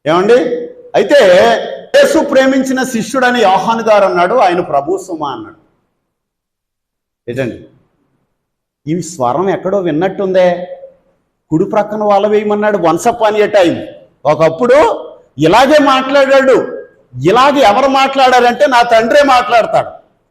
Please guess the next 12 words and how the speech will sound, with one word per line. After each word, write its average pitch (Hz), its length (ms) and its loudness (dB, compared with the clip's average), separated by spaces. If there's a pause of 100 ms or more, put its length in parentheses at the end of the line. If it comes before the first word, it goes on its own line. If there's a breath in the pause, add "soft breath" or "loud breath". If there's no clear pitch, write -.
(200)
నా 175 80 4
యేసయ్యే 269 640 4
మాట్లాడతాడు" 262 680 0
అని 208 140 2
అనుకున్నాడు. 208 440 0
అంతే 180 240 -2
అనుకొని 190 480 0
ఆయన 269 200 2
"ప్రభు 302 300 0
సుమ" 294 260 -4
అన్నాడు. 196 340 -2
అంతే. 110 240 -10